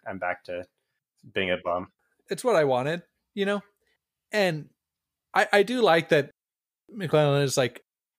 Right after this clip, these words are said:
Speaker 2: addressing addiction, and I think that's handled well in this book, at least fairly well. That's the thing, I, as I feel like he doesn't, like,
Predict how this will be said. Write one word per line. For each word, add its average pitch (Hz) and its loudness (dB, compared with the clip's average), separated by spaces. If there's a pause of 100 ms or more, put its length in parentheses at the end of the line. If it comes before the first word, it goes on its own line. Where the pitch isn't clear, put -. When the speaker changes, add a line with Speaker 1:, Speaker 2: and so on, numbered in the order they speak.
(160)
Speaker 2:
addressing 143 2
addiction, 117 -4 (400)
and 120 -6 (800)
I 139 0
think 156 -2
that's 139 0
handled 120 -2
well 110 -4
in 135 -4
this 151 2
book, 180 0 (600)
at 170 0
least 180 0
fairly 123 0
well. 156 2
That's 202 -4
the 254 0
thing, 190 0
I, 170 -6
as 190 0
I 170 2
feel 214 2
like 208 0
he 202 -2
doesn't, 151 0
like, 131 -4